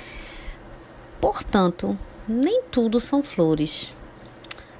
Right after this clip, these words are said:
Pois é, esse tipo de líder, ele não consegue ser tão eficiente nas tarefas, porque possui um foco a curto prazo.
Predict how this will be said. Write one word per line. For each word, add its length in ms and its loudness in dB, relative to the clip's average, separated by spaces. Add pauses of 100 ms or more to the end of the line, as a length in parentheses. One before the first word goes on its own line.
(140)
Pois 360 4
é, 340 4 (960)
esse 240 8
tipo 240 2
de 80 4
líder, 600 4
ele 240 4
não 200 4
consegue 560 2
ser 200 2
tão 160 2
eficiente 580 0
nas 240 0
tarefas, 720 0 (400)
porque 320 4
possui 540 2
um 80 4
foco 720 4
a 100 4
curto 460 0
prazo. 500 4